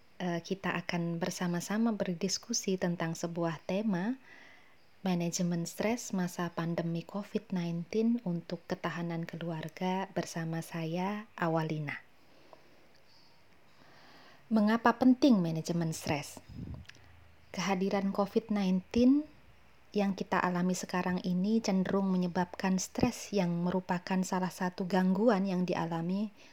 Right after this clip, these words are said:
beberapa masyarakat. Ketakutan dan kecemasan tentang sebuah penyakit menyebabkan gangguan emosi yang kuat, baik terhadap orang dewasa maupun anak-anak,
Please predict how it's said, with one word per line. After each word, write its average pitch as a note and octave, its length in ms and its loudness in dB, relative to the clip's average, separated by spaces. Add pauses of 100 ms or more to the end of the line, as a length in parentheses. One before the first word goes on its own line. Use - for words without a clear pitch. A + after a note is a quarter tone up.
(100)
beberapa F3+ 480 0
masyarakat. D#3 560 -2 (880)
Ketakutan G3 720 0
dan F3 160 0
kecemasan F#3 720 2
tentang F3+ 480 0 (160)
sebuah F3+ 480 -2
penyakit F3+ 480 -2 (240)
menyebabkan F#3 800 2
gangguan F#3 480 2
emosi G3 480 0
yang F3+ 160 -4
kuat, G#3+ 240 0 (240)
baik F3+ 240 4
terhadap E3+ 480 -4
orang E3+ 240 -2
dewasa F3 560 -2
maupun F#3 400 0
anak-anak, E3 560 -4